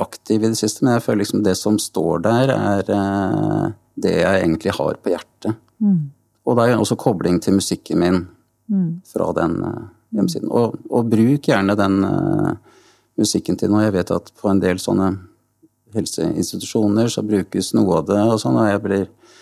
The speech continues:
Speaker 2: Mm.
Speaker 1: bare glad for at, eh, at det
Speaker 2: At
Speaker 1: blir
Speaker 2: det blir
Speaker 1: brukt på
Speaker 2: brukt.
Speaker 1: et eller annet vis.
Speaker 2: Ja. Så har jeg lyst etter denne samtalen her, Jan, å sende en hilsen til, eh, familien din. For jeg tenker at du må være tålmodig,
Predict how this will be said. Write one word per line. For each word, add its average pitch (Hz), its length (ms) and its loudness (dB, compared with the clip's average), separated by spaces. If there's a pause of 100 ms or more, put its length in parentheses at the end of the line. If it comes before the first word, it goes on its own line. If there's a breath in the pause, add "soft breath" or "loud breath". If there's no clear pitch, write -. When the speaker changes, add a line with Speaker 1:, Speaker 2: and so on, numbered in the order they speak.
(120)
Speaker 2:
Mm. 175 300 0
Speaker 1:
bare 92 220 0
glad 73 260 0
for 87 180 -4
at, - 160 -4 (220)
eh, 90 540 -6 (460 loud breath)
at - 100 -8
det - 80 -2
Speaker 2:
At - 0 -
Speaker 1:
blir - 100 2
Speaker 2:
det 190 100 2
blir 190 100 2
Speaker 1:
brukt 180 200 -2
på - 80 -2
Speaker 2:
brukt. - 80 -4
Speaker 1:
et - 20 -18
eller 175 120 -2
annet - 160 -6
vis. 113 320 -8
Speaker 2:
Ja. 240 180 -2 (800 loud breath)
Så - 140 0
har 214 160 4
jeg 226 120 4
lyst 226 260 0
etter 208 200 0
denne 185 240 0
samtalen 160 500 -2
her, 175 340 0
Jan, 196 320 2
å 180 600 0
sende 175 260 0
en 160 80 4
hilsen 156 400 0
til, 160 340 -2
eh, 160 440 0 (880 soft breath)
familien 147 460 2
din. 190 160 0 (440)
For - 120 -2
jeg 185 180 2
tenker 170 320 -2
at 160 120 -4
du 185 340 0
må 233 160 4
være 208 140 2
tålmodig, 165 480 2